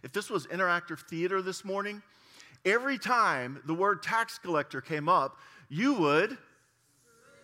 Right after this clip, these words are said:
yeah, I'm sure they did too. Wow, that was great. Thank you. Get, we can fill it into the sandals. That's what we're doing. Two thousand years. You hear the tax collector, boo, right?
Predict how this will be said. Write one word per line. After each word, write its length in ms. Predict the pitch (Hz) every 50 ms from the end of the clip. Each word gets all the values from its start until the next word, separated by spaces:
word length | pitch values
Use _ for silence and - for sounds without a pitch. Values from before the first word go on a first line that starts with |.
| - - - - - _ _ - -
yeah, 580 | - - 165 - - - 226 226 185 156 120 104 - - - - - -
I'm 140 | - 185 170
sure 220 | - - 208 196
they 140 | 175 185 185
did 240 | 180 226 247 247 -
too. 400 | - 311 339 349 349 - 151 - - - - -
Wow, 240 | 110 139 143 135 120
that 200 | 110 135 139 135
was 160 | 127 120 104
great. 540 | - - 98 101 95 87 87 87 - - - _ _ _ _ - _ _ -
Thank 240 | - 120 107 98 -
you. 180 | 98 87 85 82 - - - - - - - - - - - - - - - - - - _ - _ _ _ _ _ _ _ _ - _ - 180 135 104
Get, 140 | 117 160 151
we 80 | 165 165
can 80 | 147
fill 260 | - - - 170 147
it 120 | - 107 120
into 180 | 170 196 190
the 100 | 190 165
sandals. 540 | 165 - - 165 135 120 107 92 82 78 -
That's 180 | - 131 - -
what 140 | 156 135 139
we're 80 | 139
doing. 240 | 123 113 98 82 76 - - - - - -
Two 160 | - - 226 240
thousand 360 | 214 233 214 208 190 165 170
years. 100 | 131 110 - - - - -
You 120 | 156 160
hear 220 | 151 170 247 269 262
the 120 | 247 226
tax 320 | - 220 214 208 196 - -
collector, 440 | - 175 156 139 127 - - 98
boo, 560 | 85 90 - 254 277 285 294 294 285 277 254 208
right? 220 | 190 220 277 294